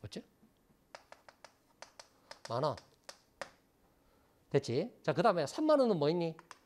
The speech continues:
삼만 원은 외상했지? 삼만 원, 외상은 빚이잖아. 빚이 뭐가 발생했네? 빚이 삼만 원 증가했네. 요렇게 되는 거예요.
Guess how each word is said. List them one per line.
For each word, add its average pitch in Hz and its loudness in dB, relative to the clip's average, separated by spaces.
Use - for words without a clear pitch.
삼만 254 0
원은 196 2
외상했지? 196 4
삼만 254 2
원, 131 0
외상은 214 2
빚이잖아. 190 -2
빚이 220 2
뭐가 160 2
발생했네? 170 0
빚이 170 0
삼만 165 -2
원 226 0
증가했네. 110 -6
요렇게 165 4
되는 98 -10
거예요. - -20